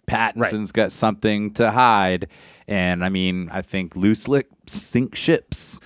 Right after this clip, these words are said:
Speaker 1: So I think
Speaker 2: <laughs>
Speaker 1: Pattinson's trying to keep his wits about him, and we see what happens as he devolves into, I mean, essentially at some point, they have nothing left except booze.
Speaker 2: Right.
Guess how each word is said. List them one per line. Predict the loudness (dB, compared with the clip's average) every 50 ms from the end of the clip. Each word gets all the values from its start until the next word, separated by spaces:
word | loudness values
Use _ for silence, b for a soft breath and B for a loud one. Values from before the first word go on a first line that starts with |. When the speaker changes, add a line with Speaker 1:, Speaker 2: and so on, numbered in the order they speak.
| B B B B B B B -2 2
Speaker 1:
So | 6 6 6
I | 8 6
think | 6 4 2
Speaker 2:
<laughs> | 2
Speaker 1:
Pattinson's | 4 4 4 4 2 0 -2 0 0 0 2 2
trying | 2 2 2
to | 2 0
keep | -2 -4 -4 -4
his | -4 0
wits | 2 4 4 4 4 2
about | 2 4 4 2 2 2 2
him, | 0 0 -2 -2 -4 -8 -6 -6
and | -4 -4
we | -2 -4 -4
see | -4 -4 -2 0
what | 2 2 2 2
happens | 2 2 2 2 2 0 0 0 0 0 0
as | 0 0 0
he | -2 -6 -4
devolves | -2 0 -2 0 2 2 4 4 6 6 4 4 2 0 -2 -6 -8
into, | -6 -6 -6 -6 -8 -6 -4 -2 -2 0
I | 0
mean, | 0 -2 -2 -4 B B B B B B B B B _ -4
essentially | -2 -2 0 0 0 0 0 2 2 2
at | 2 4
some | 4 4 4 2
point, | 2 0 0 0 0 0 -2 0
they | 0 0 2
have | 2 0 0 -2 -4
nothing | -6 -2 2 4 4 4 2 -2 -4 -4 -2 0
left | 0 0 0 0 -4 -8
except | -10 -10 -10 -8 -2 0 2 2 2 0
booze. | -4 -4 -2 -2 -2 -2 -4 -4 -4 -6 -6 -8 -8 -4 0
Speaker 2:
Right. | 0 0 0 -2